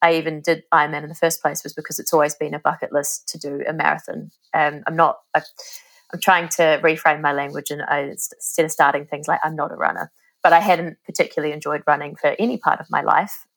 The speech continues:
I used to sit and cry the night before school cross country. Like, running has just not been something I've ever been super interested in. But there was something about the challenge of,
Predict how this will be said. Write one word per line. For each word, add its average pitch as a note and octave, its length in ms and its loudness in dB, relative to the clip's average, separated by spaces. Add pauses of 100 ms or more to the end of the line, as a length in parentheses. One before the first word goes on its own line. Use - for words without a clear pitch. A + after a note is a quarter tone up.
(120)
I D#3 40 0
used D3+ 280 -4
to D3 400 0
sit - 300 -2
and D#3 100 -14
cry D3 220 4
the D3 80 -4
night C#3+ 240 -2
before - 220 -12
school D3+ 200 -6
cross C#3+ 240 -4
country. D3+ 440 -4
Like, - 180 0
running D3 240 2
has C#3 160 -6
just - 160 -8
not D3 160 -4
been C#3+ 140 -8
something C#3+ 340 -8
I've D3+ 100 -12
ever D3+ 220 -10
been D3+ 300 -10 (600)
super E3+ 320 -4
interested D#3+ 480 -6
in. D#3+ 200 -4 (520)
But E3 240 4
there F3 100 4
was E3+ 140 0
something E3 360 2
about D3 360 2
the D#3+ 60 -10
challenge D3 460 -4
of, - 180 -4